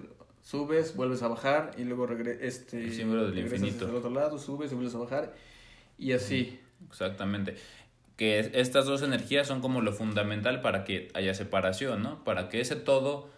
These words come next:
Speaker 2: se pueda experimentar en distintas perspectivas, necesita crear un opuesto de sí mismo, ¿no?
Speaker 1: Así es.
Speaker 2: Entonces, es una idiotez que nosotros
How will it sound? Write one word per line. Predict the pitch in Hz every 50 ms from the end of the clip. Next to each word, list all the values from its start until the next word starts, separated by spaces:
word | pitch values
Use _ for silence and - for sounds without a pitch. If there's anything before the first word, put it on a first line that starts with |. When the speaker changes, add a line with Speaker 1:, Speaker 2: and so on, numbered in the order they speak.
| - -
Speaker 2:
se | - - 110
pueda | 104 117 120 127
experimentar | 127 127 - 120 110 107 101 98 98 98 110 117
en | 123 123 117
distintas | 104 101 - 113 107 107 -
perspectivas, | - 107 98 98 107 101 98 120 127 139 135 -
necesita | 107 92 87 92 90 98 101 110 107 107
crear | 104 101 98 98
un | 101 98
opuesto | 90 - - 113 113 110 107 104
de | 95 87
sí | 92 98
mismo, | 107 123 131 127 - 98 82 - - - - - - - - - - -
¿no? | 101 110
Speaker 1:
Así | 131 135 - 117
es. | 117 117 117 110 - -
Speaker 2:
Entonces, | - 95 95 98 113 113 113 123 117 113 - - - - - - - _ _ - -
es | 110 107
una | 120 117 117
idiotez | 113 107 110 113 107 98 - 123 135 143 - - - - - -
que | - 95
nosotros | 92 92 95 - 120 117 113 117 123 123 123 -